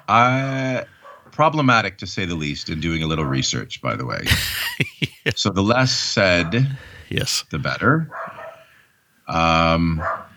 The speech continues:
Speaker 1: we'll leave it at that.
Speaker 2: Yes. Yeah, and again, there's this, this thing with politics sometimes where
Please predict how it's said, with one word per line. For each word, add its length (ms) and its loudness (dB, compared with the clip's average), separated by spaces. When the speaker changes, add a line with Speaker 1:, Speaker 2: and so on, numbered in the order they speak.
Speaker 1:
we'll 140 6
leave 160 6
it 60 0
at 100 0
that. 220 -2
Speaker 2:
Yes. 360 0
Yeah, 720 2
and 120 0
again, 640 0
there's 540 2
this, 440 0
this 280 -4
thing 380 2
with 160 -6
politics 600 -2
sometimes 640 -2
where 520 4